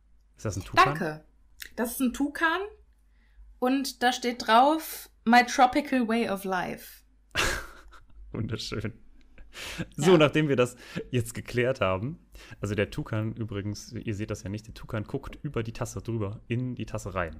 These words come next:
Speaker 2: In die
Speaker 1: quasi.
Speaker 2: Tasse rein. Ich kann euch ein Foto von der Tasse mal auf Instagram stellen.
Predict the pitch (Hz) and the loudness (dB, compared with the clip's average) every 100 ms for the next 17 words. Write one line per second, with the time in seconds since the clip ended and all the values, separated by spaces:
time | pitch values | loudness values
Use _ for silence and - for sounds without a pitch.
0 | - 226 240 185 202 170 190 170 170 170 | 0 2 4 2 -2 -2 -6 -6 -8 -10
1 | - - - - 370 339 240 214 214 196 | -14 -18 -16 0 4 6 6 4 4 4
2 | 190 214 220 208 180 - 180 - 185 160 | 2 2 0 0 0 -2 -6 -4 -4 -4
3 | 151 - 165 175 165 165 165 - 160 151 | -6 -6 -6 -6 -4 -6 -6 -8 -6 -6
4 | 160 | -8